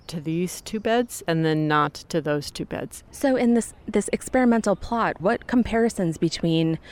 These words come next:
Speaker 2: urine-derived fertilizer on a peony plant and unfertilized plants, what's the difference there? What are you looking for?
Speaker 1: Looking at number of buds, we're looking at the color of the leaves, we're looking at disease indication, et cetera.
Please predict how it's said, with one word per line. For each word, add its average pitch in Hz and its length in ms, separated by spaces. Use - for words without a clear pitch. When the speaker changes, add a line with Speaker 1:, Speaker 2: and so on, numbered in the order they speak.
Speaker 2:
urine-derived 180 640
fertilizer 160 880
on 156 380
a 165 40
peony 156 360
plant 147 400
and 160 240
unfertilized 156 640
plants, - 480
what's 247 200
the 285 140
difference 233 340
there? 127 200
What 170 120
are 208 40
you 208 100
looking 202 240
for? 123 260
Speaker 1:
Looking 220 540
at 170 360
number 170 260
of 185 160
buds, 170 480
we're 175 120
looking 175 560
at 170 320
the 170 80
color 170 360
of 156 140
the 165 80
leaves, 160 520
we're 160 80
looking 160 460
at 170 380
disease 156 720
indication, 151 880
et 165 120
cetera. 151 520